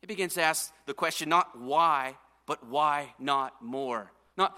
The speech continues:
why should I give, but why am I not giving more to Jesus? Not,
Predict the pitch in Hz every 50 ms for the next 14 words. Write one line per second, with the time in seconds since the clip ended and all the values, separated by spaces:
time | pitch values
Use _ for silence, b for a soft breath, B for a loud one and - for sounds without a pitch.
0 | B B B 127 156 165 190 208 226 214 - - 165 143 135 127 110 147 151 143
1 | 151 139 - B B B B 170 202 247 277 269 262 254 240 240 220 196 170 151
2 | 165 220 240 202 240 214 202 175 170 175 196 233 262 254 233 - 190 143 151 156
3 | 143 123 110 104 98 - - - - - - _ _ _ _ _ _ _ _ _
4 | _ _ _ _ _ _ _ _ _ _ _ _ _ _ _ _ _ _ _ _
5 | _ _ _ _ - 190 202 -